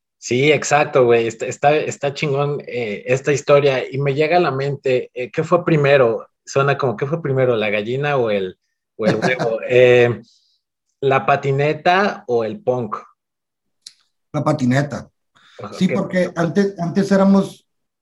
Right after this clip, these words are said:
Speaker 2: o la música que nos gustaba como niños, eh, pues eran los Beatles y así, ¿no?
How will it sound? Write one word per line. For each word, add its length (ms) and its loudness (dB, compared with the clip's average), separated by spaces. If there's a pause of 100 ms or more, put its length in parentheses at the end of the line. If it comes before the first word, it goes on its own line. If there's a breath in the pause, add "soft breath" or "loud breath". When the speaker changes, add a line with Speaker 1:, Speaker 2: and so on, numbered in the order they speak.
(180)
Speaker 2:
o 360 -6 (120)
la 180 0
música 420 -4
que 120 -6
nos 180 -4
gustaba 540 0
como 240 -2
niños, 720 -2 (1000)
eh, 760 -2 (220)
pues 140 -8
eran 160 -2
los 220 -2
Beatles 500 -2
y 40 -6
así, 320 -4
¿no? 300 -4